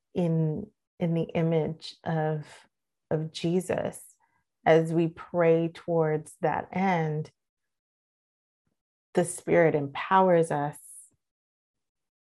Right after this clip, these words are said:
to be more like Christ and to follow more faithfully. It's the means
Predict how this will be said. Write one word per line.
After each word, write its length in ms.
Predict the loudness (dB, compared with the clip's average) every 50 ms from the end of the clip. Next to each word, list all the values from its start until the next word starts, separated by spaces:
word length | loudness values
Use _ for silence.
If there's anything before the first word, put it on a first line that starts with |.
| _ _ _ _ _ _ 4
to 120 | 6 6 6
be 300 | 6 6 6 6 6 6
more 340 | 4 4 2 2 2 0
like 460 | -2 -2 -2 -4 -4 -6 -8 -12 -20 _ _ _ _ _ _ _ _ -8
Christ 600 | -4 -2 -2 -2 -4 -6 -8 -12 -16 -20 -20 -20 _ _ -6
and 220 | -4 -4 -4 -4
to 160 | -6 -8 -10
follow 640 | -12 -12 -10 _ -2 0 2 2 2 0 0 -2 -4
more 340 | -6 -6 -6 -6 -8 -8 -8 -6
faithfully. 800 | -6 -6 -6 -8 -10 _ -8 -6 -6 -4 -6 -6 -8 -10 -12 _ _ _ _ _ _ _ _ _ _ _ _
It's 180 | 4 4 4 2
the 160 | 2 2 4
means 720 | 6 6 6 6 6 6 4 4 4 2 0 -2 -4 -8